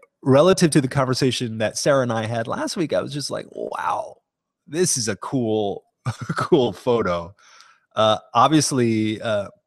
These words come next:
better framed, in my opinion, better exposed, uh, better, uh, processed, better toned. It's a beautiful image. This is the kind of thing that you might wanna hang on your, uh, wall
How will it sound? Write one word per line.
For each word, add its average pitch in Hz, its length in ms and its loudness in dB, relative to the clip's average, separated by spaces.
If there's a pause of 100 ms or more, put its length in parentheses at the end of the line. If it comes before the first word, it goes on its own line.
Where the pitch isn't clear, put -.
(200)
better 135 320 2
framed, 131 500 0
in 135 80 0
my 123 160 2
opinion, 139 480 -4
better 117 280 0
exposed, 120 920 -4
uh, 98 280 -4
better, 120 600 -2
uh, 104 220 -4 (420)
processed, 120 760 0
better 117 180 -2
toned. 120 600 -4 (720)
It's 151 140 -4
a 175 40 6
beautiful 160 420 -2
image. 131 520 -8 (920)
This 143 220 2
is 170 60 0
the 147 80 0
kind 143 180 0
of 135 80 0
thing 120 220 -4
that 98 140 -4
you 110 100 -4
might 117 220 -2
wanna 107 280 0
hang 104 500 -4
on 98 280 -2
your, 92 560 -6 (100)
uh, 82 280 -6 (360)
wall 110 460 2